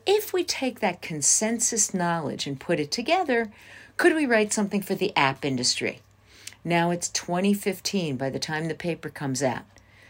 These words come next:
It's four years after apps have hit the market. So as you can imagine, everybody's rushing to market, and here are the little scientists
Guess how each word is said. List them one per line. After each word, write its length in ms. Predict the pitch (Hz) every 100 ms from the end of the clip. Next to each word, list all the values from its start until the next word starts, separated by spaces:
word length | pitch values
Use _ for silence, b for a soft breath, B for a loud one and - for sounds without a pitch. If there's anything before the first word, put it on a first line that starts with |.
| b
It's 180 | - -
four 380 | - - 202 220
years 500 | 208 214 - - -
after 300 | - 147 -
apps 420 | - 160 165 - -
have 160 | 143
hit 260 | - 160 -
the 80 | 170
market. 520 | 156 156 - - - - B B B B
So 200 | - 220
as 180 | 233 220
you 80 | 208
can 100 | 202
imagine, 720 | 190 254 359 349 160 143 160 b b -
everybody's 520 | 214 262 247 233 208
rushing 480 | 185 208 214 226 202
to 100 | 185
market, 640 | 190 254 320 - 160 196 B B B -
and 160 | 359
here 340 | 330 392 381 381
are 240 | 254 262
the 80 | 254
little 240 | 208 220
scientists 840 | 247 - 139 135 135 147 160 -